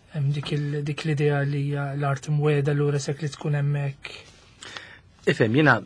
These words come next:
Speaker 2: meta kont, eh, ħieles mill-università dħalt fil-servizz tal-affarijiet barranin tal-Gvern Malti,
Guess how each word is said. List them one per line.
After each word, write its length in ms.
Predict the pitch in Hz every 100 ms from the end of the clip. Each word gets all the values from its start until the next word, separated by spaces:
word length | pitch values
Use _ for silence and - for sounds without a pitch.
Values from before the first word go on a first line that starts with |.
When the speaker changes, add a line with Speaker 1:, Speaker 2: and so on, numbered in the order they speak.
| -
Speaker 2:
meta 300 | - 113 110
kont, 420 | - 117 101 - - - _
eh, 560 | 117 110 104 98 92
ħieles 260 | - 110 98
mill-università 600 | 104 101 92 98 98 151
dħalt 320 | - 120 104
fil-servizz 800 | - 101 98 95 - 107 101 -
tal-affarijiet 400 | 107 98 110 98 95
barranin 380 | 95 92 92 78 - -
tal-Gvern 400 | 92 85 92 87
Malti, 320 | 87 -